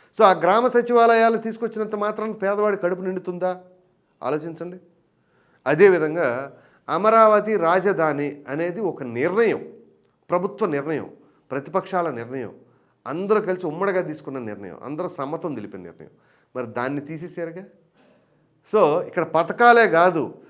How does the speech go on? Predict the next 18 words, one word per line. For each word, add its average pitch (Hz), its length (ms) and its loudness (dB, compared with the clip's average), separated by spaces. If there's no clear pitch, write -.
ప్రభుత్వం 220 460 0
తరపున 233 360 2
తీసుకున్న 226 500 -4
నిర్ణయాలను 226 680 6
కూడా 240 260 4
మార్చేసింది 208 640 -2
జగన్మోహన్ 175 540 -4
రెడ్డి 95 160 -14
గారు. 78 220 -18
మరి 214 180 0
అటువంటి 233 480 4
ఆయన 208 500 8
ఈ 208 80 -2
పథకాలను 208 440 2
ఎత్తేస్తారని 190 520 -2
ఎలా 165 120 -2
చెప్తారు? 135 520 -10
పైగా 151 580 8